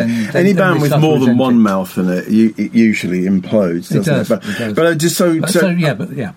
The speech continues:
Speaker 2: among the ve-, the many sort of hair-raising tales of, of the K L F, of course, the, the story of the dead sheep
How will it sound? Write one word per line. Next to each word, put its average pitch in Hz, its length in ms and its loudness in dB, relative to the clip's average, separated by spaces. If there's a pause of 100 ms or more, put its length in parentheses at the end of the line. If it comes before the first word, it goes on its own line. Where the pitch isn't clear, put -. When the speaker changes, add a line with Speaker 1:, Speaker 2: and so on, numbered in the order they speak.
(120)
Speaker 2:
among 180 300 4
the 160 80 2
ve-, 147 260 2
the 131 80 2
many 120 680 2
sort 98 200 -4
of - 60 -10
hair-raising 95 680 0
tales 92 560 -2
of, 87 240 -8
of 101 80 -6
the 98 80 -8
K - 180 -4
L 95 120 0
F, 92 100 -4
of - 60 -18
course, 113 180 -4
the, 101 140 -2
the 104 220 -6
story 113 340 0
of 92 80 -6
the 101 80 -2
dead 95 280 -2
sheep 92 440 -4